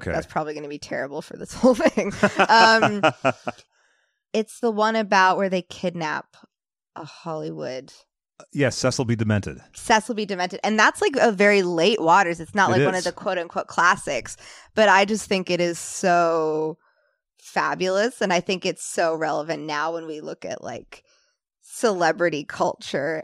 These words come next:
Speaker 2: and, like, uh, underground, like, usurping of media.
Speaker 1: Yeah.
Speaker 2: Especially now that, like, that line between official and unofficial media and content is so blurred.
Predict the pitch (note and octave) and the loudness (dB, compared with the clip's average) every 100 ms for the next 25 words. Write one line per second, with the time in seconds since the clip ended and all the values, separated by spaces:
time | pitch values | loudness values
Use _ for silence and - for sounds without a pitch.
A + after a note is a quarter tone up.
0 | - D3+ D3+ D#3 E3 C#3 C3 - - _ | -6 -8 -10 -18 -12 -10 -10 -18 -20 _
1 | _ _ D3+ C#3 A#2 - _ _ E3 D#3 | _ _ -8 -8 -10 -14 _ _ -4 -2
2 | D3 C#3+ C#3+ C#3+ C#3 G#2+ A#2+ - - _ | -4 -4 -4 -4 -6 -8 -14 -20 -20 _
3 | _ - F3+ E3+ E3+ F#3 D#3+ E3 D3+ C#3+ | _ -10 -8 -8 -6 -4 -4 -6 -8 -12
4 | E3 D#3 C3+ C#3+ D#3 F3 G#3+ G#2+ A2 F2+ | -14 -14 -12 -8 -6 -4 -2 2 2 2
5 | - - _ - - B3 B3 A3 F#3 F3+ | -4 -20 _ -8 0 2 2 2 4 4
6 | F#3+ E3 E3+ E3 D#3+ - _ _ _ _ | 4 2 0 2 0 0 _ _ _ _
7 | _ _ _ _ E3+ E3 E3 F#3 E3+ D#3+ | _ _ _ _ -6 0 2 2 0 -4
8 | - E3+ D#3+ D#3+ - E3 - D#3+ D3+ - | -8 -8 -8 -8 -8 -8 -8 -10 -10 -8
9 | D#3+ D#3 E3 - E3 D#3+ D#3+ E3 D3 A#2 | -8 -6 -8 -8 -12 -12 -10 -8 -6 -8
10 | D3 D#3 - D#3+ - - - - - - | -10 -14 -10 -10 -10 -14 -16 -16 -14 -14
11 | - - C#2+ A1+ G1+ - | -14 -16 -14 -12 -14 -18